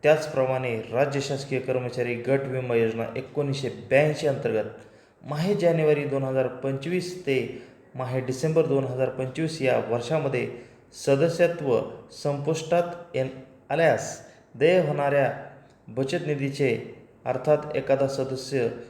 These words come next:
सेवानिवृत्त झाला असेल किंवा मयत झाला असेल किंवा रिटायर झाला असेल,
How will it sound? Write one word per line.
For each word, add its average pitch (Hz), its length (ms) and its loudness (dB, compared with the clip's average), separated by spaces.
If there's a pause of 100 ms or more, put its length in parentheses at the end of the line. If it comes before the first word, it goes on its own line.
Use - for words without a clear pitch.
(220)
सेवानिवृत्त 139 600 2
झाला 127 300 2
असेल 123 420 0 (100)
किंवा 123 140 -2
मयत 135 280 0
झाला 127 280 0
असेल 120 320 -2
किंवा 120 260 0
रिटायर 131 320 2
झाला 123 260 -2
असेल, 117 560 -4